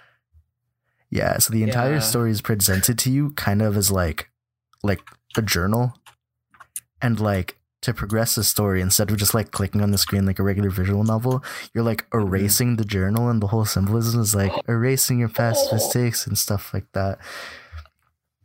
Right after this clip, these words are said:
Speaker 1: It's really good.
Speaker 2: Oh, I,
Speaker 1: It's really
Speaker 2: okay,
Speaker 1: good.
Speaker 2: yeah. All right,
Speaker 1: Um,
Speaker 2: that's, that's next. That's next then.
Speaker 1: the only, like, slight barrier of entry and, like,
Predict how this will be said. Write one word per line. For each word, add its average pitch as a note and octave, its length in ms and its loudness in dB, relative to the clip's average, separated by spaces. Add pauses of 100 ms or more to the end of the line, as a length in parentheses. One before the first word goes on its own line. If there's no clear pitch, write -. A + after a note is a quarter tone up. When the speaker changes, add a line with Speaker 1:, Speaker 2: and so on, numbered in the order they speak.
(380)
Speaker 1:
It's C#3 260 0
really D#3 440 2
good. A#2 500 0 (200)
Speaker 2:
Oh, B2 320 0
I, A2+ 80 4
Speaker 1:
It's - 160 0
really A#2+ 320 0
Speaker 2:
okay, A2 100 -4
Speaker 1:
good. A#2 240 2
Speaker 2:
yeah. A2 180 -4 (760)
All A#2+ 60 0
right, A#2+ 280 2
Speaker 1:
Um, - 80 -6
Speaker 2:
that's, A2 380 -4
that's - 280 -2
next. A#2 380 -2
That's - 240 -6
next G#2 240 -6
then. B2+ 140 -4
Speaker 1:
the B2+ 160 2
only, C#3 380 2 (280)
like, A2 340 0
slight G#2+ 580 0
barrier A2 320 2
of G#2 80 -2
entry G#2 260 0
and, G2+ 100 2
like, F#2+ 280 -2